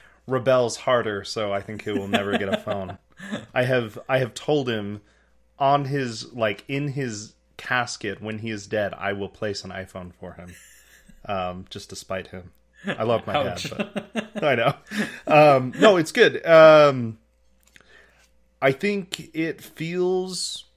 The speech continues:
Speaker 1: the same. I, I think the dynamic island is really cool, and I have quite enjoyed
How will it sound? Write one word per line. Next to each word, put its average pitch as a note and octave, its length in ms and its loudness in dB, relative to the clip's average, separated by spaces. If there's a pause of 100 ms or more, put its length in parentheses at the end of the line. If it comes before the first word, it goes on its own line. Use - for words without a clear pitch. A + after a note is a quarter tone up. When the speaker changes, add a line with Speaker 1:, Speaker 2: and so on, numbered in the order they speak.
(960)
Speaker 1:
the B2+ 260 -4
same. B2+ 460 -4
I, B2 480 0
I B2+ 60 -2
think C#3+ 280 -8
the A2+ 80 -4
dynamic A#2+ 520 0
island G#2 340 -2
is G#2+ 360 -8
really G2+ 280 -4
cool, G2+ 400 -8
and G#2+ 120 -6
I G2+ 80 -2
have G2 140 -8
quite G2+ 300 -4
enjoyed G2 600 -10